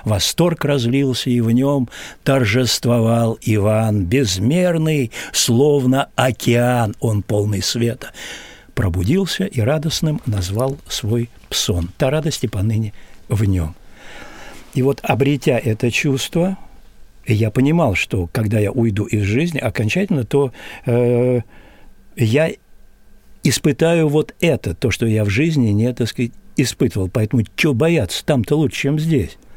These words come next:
И поэтому ездил и под бомбы нато в Югославии, стоял я на мосту с белградцами, когда могли попасть просто ракетой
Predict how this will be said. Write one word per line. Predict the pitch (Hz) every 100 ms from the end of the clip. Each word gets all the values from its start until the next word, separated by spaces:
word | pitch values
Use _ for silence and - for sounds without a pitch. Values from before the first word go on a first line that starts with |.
| - - - - -
И |
поэтому | 110 156 170 127
ездил | 110 120 101 98
и | 113
под | 104 110
бомбы | 110 147 92
нато | 92 113 127 123
в |
Югославии, | 117 117 117 - 127 117 101
стоял | - 101 113 127
я | 95
на | 92
мосту | 90 87 - 131
с | 98
белградцами, | 101 87 101 120 120 - 117 113 - - - - - - - - - -
когда | 113 101 113
могли | 113 120 113 104
попасть | - 98 - 104 139 -
просто | 95 82 101
ракетой | 87 82 110 151 143 92